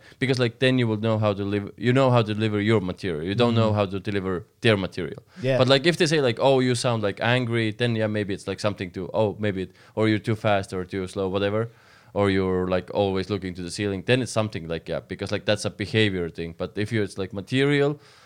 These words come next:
Speaker 1: I'm like, uh, if somebody even says, like, "Oh, maybe have that line," I'm like,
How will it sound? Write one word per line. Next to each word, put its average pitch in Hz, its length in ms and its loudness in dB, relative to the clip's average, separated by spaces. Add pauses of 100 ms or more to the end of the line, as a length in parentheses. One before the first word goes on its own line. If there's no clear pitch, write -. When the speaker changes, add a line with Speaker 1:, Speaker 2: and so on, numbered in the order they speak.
(160)
Speaker 1:
I'm 117 140 2
like, 110 280 0 (320)
uh, 117 100 -2 (100)
if 170 160 4
somebody 165 320 4
even 127 140 2
says, 120 160 -4
like, 110 180 -4
"Oh, 139 120 6
maybe 131 300 4
have 120 200 6
that 117 160 2
line," 120 160 4
I'm 110 120 -2
like, 98 240 -4